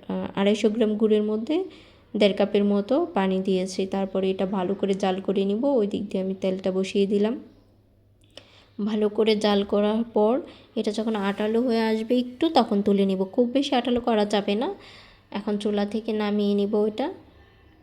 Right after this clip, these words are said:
গুড়ের শিরাটা। আর এই দিক দিয়ে আমি গতকালকে ভেজে রাখা পিঠাগুলো আজকে আবার ভেজে নিচ্ছি।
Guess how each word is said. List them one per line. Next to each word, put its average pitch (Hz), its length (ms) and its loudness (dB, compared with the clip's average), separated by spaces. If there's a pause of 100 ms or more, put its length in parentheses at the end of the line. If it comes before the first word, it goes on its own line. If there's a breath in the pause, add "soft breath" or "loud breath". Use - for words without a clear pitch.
(280)
গুড়ের 214 180 6
শিরাটা। 214 540 0
আর 208 200 -2
এই 214 120 2
দিক 214 220 -2
দিয়ে 240 160 2
আমি 208 460 0
গতকালকে 208 540 0
ভেজে 208 300 4
রাখা 208 420 0
পিঠাগুলো 196 440 2
আজকে 190 320 -2
আবার 196 260 0
ভেজে 196 260 2
নিচ্ছি। 202 580 -2